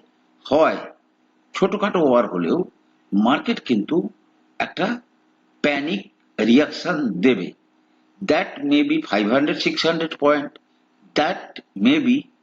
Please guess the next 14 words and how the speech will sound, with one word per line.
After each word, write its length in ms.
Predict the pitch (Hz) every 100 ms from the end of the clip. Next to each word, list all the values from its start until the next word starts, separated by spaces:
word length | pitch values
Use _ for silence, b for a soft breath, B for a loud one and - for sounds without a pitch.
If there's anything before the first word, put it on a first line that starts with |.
| 123
up 240 | - -
to 40 | 196 - -
thousand 400 | 190 208 196 123
point 240 | 131 104
also, 320 | 90 80 - - _ _ _ _ _ _ _ _ _ _
ঠিক 120 | - 139
আছে? 280 | 107 92 - _ _ 127
Nobody 420 | 151 190 190 165
knows 260 | 147 135 - - _ _ _
what 260 | 175 196 190
will 160 | 170
happen, 280 | - 87 71 - _ _ _ _ 107
but 180 | 127 - - _ - - _ _ 110
মেন 320 | 123 196 233